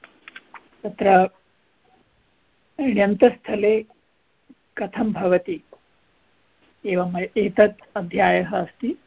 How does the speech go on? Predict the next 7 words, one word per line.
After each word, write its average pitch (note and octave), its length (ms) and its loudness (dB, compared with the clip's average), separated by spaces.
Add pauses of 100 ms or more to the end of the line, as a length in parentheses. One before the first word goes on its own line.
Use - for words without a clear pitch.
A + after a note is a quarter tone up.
यत्र G3+ 340 -2
कर्मपदद्वयं F#3+ 960 2 (1400)
तस्मिन् G3 400 -4
स्थले। E3+ 320 -4 (1040)
एवं, F#3+ 460 0 (2000)
आ, F3 340 -2
तत्र G3 720 4